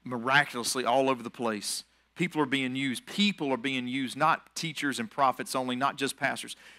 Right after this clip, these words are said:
People are being used in every imaginable way. The work continues. So I don't know what your, your exact message you needed to hear this morning was.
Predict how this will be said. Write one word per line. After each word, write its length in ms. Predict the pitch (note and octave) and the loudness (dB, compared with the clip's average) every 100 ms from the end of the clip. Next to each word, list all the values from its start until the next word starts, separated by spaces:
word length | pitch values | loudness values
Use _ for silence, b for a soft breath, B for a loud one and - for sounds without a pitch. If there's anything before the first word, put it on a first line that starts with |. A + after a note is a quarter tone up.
| B | B
People 400 | - F#3+ F3+ E3 | -4 -2 0 0
are 80 | C#3 | 0
being 340 | B2 C3+ C3 | 0 -2 -2
used 400 | B2 C#3 C#3+ C3 | -4 -2 -2 -2
in 100 | A#2 - - | -4 -6 0
every 420 | C#3+ C#3+ C#3 D3 | 2 2 0 -2
imaginable 760 | A#2 A2+ A#2 A#2+ A#2 A2+ A#2 | -2 0 0 0 -4 -8 -8
way. 440 | A2 G2+ F#2+ F2 F2 _ _ _ _ _ _ _ _ _ _ _ _ _ _ - | -6 -6 -6 -8 -16 _ _ _ _ _ _ _ _ _ _ _ _ _ _ -8
The 60 | |
work 220 | A#2+ D#3+ | -2 -2
continues. 680 | - C#3 F3 F#3 F#2+ E2+ - - _ _ _ _ _ _ _ _ _ _ _ _ _ _ _ _ _ _ _ _ _ _ _ _ - | -2 -8 -6 -6 -8 -12 -14 -14 _ _ _ _ _ _ _ _ _ _ _ _ _ _ _ _ _ _ _ _ _ _ _ _ -12
So 160 | - | -4
I 40 | D3 | 0
don't 180 | G3 E3 | 2 6
know 100 | E3 | 6
what 260 | D#3 C#3+ | 6 4
your, 520 | B2+ D#3 F3+ F3+ E3+ D#3+ _ _ - | 6 10 12 10 8 2 _ _ -12
your 260 | A#2 E3 | 2 6
exact 380 | D#3+ B2+ D3+ D3 | 6 8 6 6
message 480 | B2+ C3+ C#3 C3+ A#2 | 4 4 4 0 -4
you 80 | C#3 | -4
needed 240 | C#3+ C3+ | -2 -2
to 60 | A#2 | -2
hear 180 | B2 B2 | 0 -2
this 220 | A2+ - | -2 -4
morning 240 | A2 G#2+ | -4 -2
was. 340 | F#2+ F2 - | -4 -8 -12